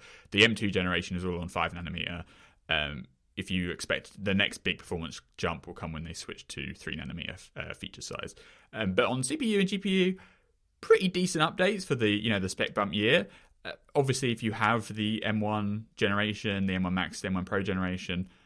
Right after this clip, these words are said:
there's probably not much motivation to move forward, but that's no, that's no slight, right? That's just the reality of, you know, Apple's year-over-year upgrades. Uh, outside of the big,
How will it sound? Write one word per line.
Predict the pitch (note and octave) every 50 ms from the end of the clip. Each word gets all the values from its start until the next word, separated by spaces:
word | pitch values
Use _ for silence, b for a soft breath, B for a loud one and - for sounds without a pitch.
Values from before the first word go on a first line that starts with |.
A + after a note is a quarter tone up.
| b b b _ _ _ _ _
there's | - F#2+ -
probably | - - A2+ F#2+ F#2 F#2 F#2
not | F#2 F#2 F#2 F#2 F#2+ F#2+ F#2+ F#2+ - -
much | F#2+ F#2 F#2+ E2+ - - - - _ _ _ -
motivation | - G#2 F2+ D#2 F2+ G2 F#2+ F#2+ F2+ - - F#2 F#2 F2+
to | - - - G2+ G#2
move | A#2+ B2 C3 B2+
forward, | - E3+ F3+ G#3 A#3+ A#3 E3+
but | C3 F#2+
that's | G#2 A2 - F#2+ G#2+ A2
no, | G#2+ G#2+ A2 A2 A2 G#2+ G#2+ G#2+ G#2 G2+ - - _ -
that's | - A2 - -
no | A2+ G#2 G2+ G2
slight, | F#2+ - - G#2+ A2 A#2 G#2 G#2+ - - - -
right? | F#2+ G2 A2 A#2 -
That's | G#2+ G#2 F#2+
just | - - G2 -
the | - F#2
reality | F#2+ F#2+ G2 G2+ G2+ F#2 F#2 F#2 F2+ F2+
of, | F2 E2+ E2+ - b b b b b b b
you | -
know, | - E2
Apple's | E2+ - G2+ F2+ G#2
year-over-year | G#2 G2+ G2+ B2+ C#3 E3 G3+
upgrades. | - - - F#2 F#2+ F#2+ F#2+ F#2+ - b b b b b b _ -
Uh, | G2 F#2+ -
outside | - A2+ A#2 - - - A#2+ A2 G#2+ G2+
of | F#2 F#2+
the | F#2
big, | F2+ - G2+ F#2+ E2+ -